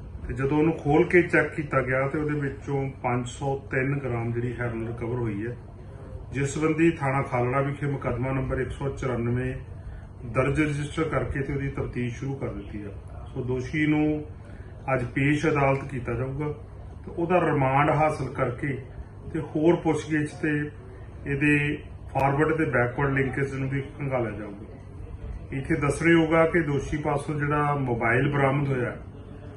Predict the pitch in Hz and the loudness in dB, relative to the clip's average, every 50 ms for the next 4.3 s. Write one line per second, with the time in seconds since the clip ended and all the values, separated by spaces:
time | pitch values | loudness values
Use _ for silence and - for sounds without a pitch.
0 | - - - - 165 160 147 - - - 175 170 170 170 - 147 151 147 143 - | -14 -14 -12 -6 -6 -4 -4 -2 4 6 8 8 8 6 6 4 4 4 2 -4
1 | - - - 180 165 165 165 156 147 175 165 156 139 139 127 127 135 139 151 147 | -8 -2 2 6 8 8 8 6 4 2 2 2 2 2 4 4 4 6 6 6
2 | 151 151 151 147 147 156 151 147 135 127 123 120 - - 135 123 120 120 123 - | 6 4 4 4 4 4 4 4 2 0 0 -2 -4 -2 -2 -2 -2 -2 -2 -4
3 | 123 110 110 123 135 135 - - - - - - - - - - - - - - | -4 -2 -2 -2 -4 -6 -8 -12 -14 -14 -16 -16 -14 -14 -14 -14 -12 -10 -6 -2
4 | - 165 156 190 190 | 0 2 2 2 2